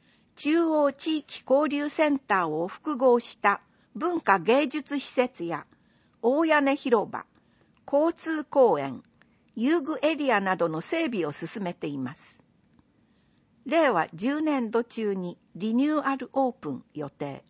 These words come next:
本プロジェクトに対する個人、法人様からのご支援をよろしくお願いします。なお、一定金額以上のご寄付をいただいた方については、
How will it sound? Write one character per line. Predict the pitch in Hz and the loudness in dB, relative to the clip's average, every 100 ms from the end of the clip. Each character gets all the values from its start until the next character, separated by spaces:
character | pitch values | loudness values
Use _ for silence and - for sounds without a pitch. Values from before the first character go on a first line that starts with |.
| _ _ _ _ _ _ _ _ _ _ _ _ _ _ _ _ _ | _ _ _ _ _ _ _ _ _ _ _ _ _ _ _ _ _
本 | - 339 285 | 4 6 6
プ | - | 0
ロ | 233 | 0
ジ | 302 330 | 2 0
ェ | |
ク | 320 - | -2 -2
ト | 214 | 0
に | 202 | 0
対 | 185 208 202 | 2 2 2
す | - 180 | -2 -8
る | 165 - _ _ _ _ - | -8 -12 _ _ _ _ 0
個 | 320 | 0
人、 | 262 247 175 - | 0 -4 -4 -6
法 | - 311 | 0 2
人 | 285 320 311 | 0 -2 0
様 | 311 277 285 | 2 2 2
か | 277 | 4
ら | 269 | 4
の | 247 220 | 4 2
ご | 180 | 0
支 | 208 - | -2 -4
援 | 330 277 220 | 0 2 2
を | 160 156 | 0 -2
よ | 165 202 | -4 0
ろ | 254 | 0
し | - | -2
く | - | 0
お | 220 | 2
願 | 208 190 170 | 2 0 -2
い | |
し | 170 - | -2 -10
ま | 147 165 | -10 -10
す。 | - - _ _ _ _ _ _ _ _ _ _ _ _ _ _ | -14 -20 _ _ _ _ _ _ _ _ _ _ _ _ _ _
な | 262 285 | 2 2
お、 | 170 165 _ _ _ _ _ | 2 -2 _ _ _ _ _
一 | 233 | -8
定 | 214 _ 339 330 | -8 _ 0 0
金 | - 311 311 | -2 -4 0
額 | 311 - 294 | 0 -2 -8
以 | - 285 | -6 -4
上 | 330 285 | 0 0
の | 214 180 | 0 0
ご | 202 | 0
寄 | 196 330 | 0 -4
付 | 262 | 0
を | 196 | -2
い | 175 | -2
た | 175 254 | 0 2
だ | 247 | 4
い | 247 | 2
た | 240 226 | 0 -2
方 | 233 240 | 0 0
に | 226 165 | 0 -4
つ | - | -4
い | 185 | -6
て | - 147 | -6 -8
は、 | 139 139 | -8 -10